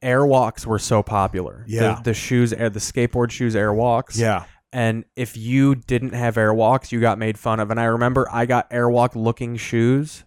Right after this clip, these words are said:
Speaker 1: and everybody made fun of me for having cheap Airwalks.
Speaker 2: Yeah, exactly. Exactly. Yeah, yeah, yeah, yeah. That was a big thing. That started in the fifth grade, I s-, I
Speaker 1: So
Speaker 2: think.
Speaker 1: that did go away, but here's the thing. You get made fun of for other shit.
Speaker 2: Well, exactly. It, it,
Speaker 1: You're
Speaker 2: your
Speaker 1: not
Speaker 2: kids
Speaker 1: gonna
Speaker 2: are still gonna
Speaker 1: stop,
Speaker 2: be kids.
Speaker 1: you're, if, from fifth through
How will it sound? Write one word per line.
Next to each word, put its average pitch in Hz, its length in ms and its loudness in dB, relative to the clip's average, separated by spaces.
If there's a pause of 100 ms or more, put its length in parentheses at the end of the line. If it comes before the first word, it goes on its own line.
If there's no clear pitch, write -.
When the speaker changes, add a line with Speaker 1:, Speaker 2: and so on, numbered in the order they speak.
Speaker 1:
and 120 120 -6
everybody 113 360 0
made 110 180 -2
fun 110 160 -4
of 110 40 -4
me 110 80 -2
for 113 120 -4
having 110 220 -4
cheap 113 240 -6
Airwalks. 87 400 0
Speaker 2:
Yeah, 131 220 4
exactly. 107 680 -4
Exactly. 117 460 2
Yeah, 123 80 4
yeah, 135 120 2 (120)
yeah, - 80 4
yeah. 131 120 2
That 135 200 2
was 196 120 2
a 139 40 -4
big 117 260 0
thing. 127 220 -4 (240)
That 160 160 2
started 190 300 4
in 156 60 -4
the 139 60 -2
fifth - 380 -2
grade, 135 300 2
I 104 80 0
s-, - 220 -6
I 107 80 -6
Speaker 1:
So - 140 2
Speaker 2:
think. 185 100 2
Speaker 1:
that 220 240 2
did 190 200 0
go 208 160 4
away, 180 240 4
but 185 140 0
here's 220 260 2
the 190 100 2
thing. 165 340 0 (1000)
You 160 120 -2
get 175 160 2
made 170 220 2
fun 147 180 2
of 127 100 2
for 117 160 0
other 110 200 2
shit. - 260 0
Speaker 2:
Well, - 100 0
exactly. 180 640 2
It, - 220 -8
it, 151 160 -10
Speaker 1:
You're 143 120 0
Speaker 2:
your 165 60 2
Speaker 1:
not 180 160 2
Speaker 2:
kids 269 100 4
Speaker 1:
gonna 220 120 4
Speaker 2:
are 202 40 4
still 214 180 4
gonna 185 120 4
Speaker 1:
stop, 185 60 2
Speaker 2:
be 147 100 2
kids. 156 400 2
Speaker 1:
you're, 156 100 4 (220)
if, 156 160 -6
from 170 380 0
fifth - 560 -2
through 151 300 0